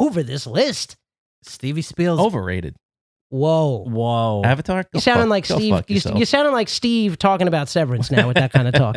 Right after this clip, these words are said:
Speaker 3: <laughs>
Speaker 2: Did you, what'd you say?
Speaker 3: Avatar.
Speaker 2: Wasn't that James Cameron?
Speaker 1: Yeah, that was Camry.
Speaker 3: Ah, still, go fuck yourself.
Speaker 2: Both overrated.
Speaker 3: <laughs>
Speaker 1: Um,
Speaker 2: How dare you have good movies?
Speaker 1: Clearly hate Spielberg.
Speaker 2: Yeah.
Speaker 1: Uh, nineteen eighty-three, going back to LucasArts,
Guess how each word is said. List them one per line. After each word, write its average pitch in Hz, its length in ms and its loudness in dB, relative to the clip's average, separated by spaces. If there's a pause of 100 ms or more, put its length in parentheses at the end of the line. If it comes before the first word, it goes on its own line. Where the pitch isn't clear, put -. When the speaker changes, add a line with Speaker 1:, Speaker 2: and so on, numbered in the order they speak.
(140)
Speaker 3:
<laughs> - 80 -20
Speaker 2:
Did 139 200 2
you, 156 60 -4
what'd 151 220 0
you 202 80 -2
say? 277 300 -6 (120)
Speaker 3:
Avatar. 101 480 -2 (160)
Speaker 2:
Wasn't 160 240 -2
that 202 120 -2
James 175 260 -2
Cameron? 156 220 -2
Speaker 1:
Yeah, 170 60 4
that - 60 2
was 196 120 -2
Camry. 175 380 0
Speaker 3:
Ah, 113 140 0
still, 85 240 -8 (100)
go 127 120 -4
fuck - 140 -12 (460)
yourself. 135 200 2
Speaker 2:
Both 196 260 4
overrated. 139 1160 0
Speaker 3:
<laughs> - 100 -14 (400)
Speaker 1:
Um, 175 260 2
Speaker 2:
How 180 120 4
dare 180 300 0
you 151 80 2
have 139 180 0
good 127 140 0
movies? 117 380 -4 (460)
Speaker 1:
Clearly 139 540 2
hate 107 240 -4
Spielberg. 107 480 -10 (220)
Speaker 2:
Yeah. 104 320 -8
Speaker 1:
Uh, 151 1080 -2
nineteen 160 380 0
eighty-three, 170 720 -2
going 165 220 2
back 165 180 0
to - 100 -2
LucasArts, 180 1400 0